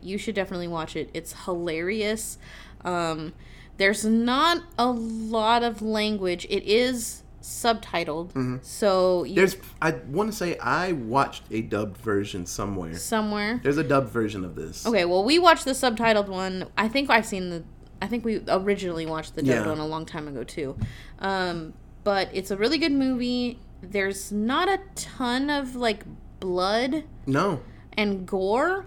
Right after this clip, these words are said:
Speaker 2: No.
Speaker 1: There's a lot of fighting, but s-, your kids can probably watch it if they're around,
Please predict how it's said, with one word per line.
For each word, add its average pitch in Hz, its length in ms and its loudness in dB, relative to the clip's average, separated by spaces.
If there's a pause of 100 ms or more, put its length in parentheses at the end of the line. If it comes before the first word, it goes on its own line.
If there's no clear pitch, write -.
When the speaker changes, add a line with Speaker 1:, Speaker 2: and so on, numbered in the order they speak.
(100)
Speaker 2:
No. 208 140 -2
Speaker 1:
There's 254 200 6
a 233 60 8
lot 220 380 8
of 262 100 4
fighting, 262 680 2
but 208 400 4
s-, - 460 -10 (100)
your 214 680 6
kids 302 520 0
can 349 200 0
probably 339 440 2
watch 320 320 4
it 330 160 -2
if 220 260 -2
they're 214 420 4
around, 196 680 -2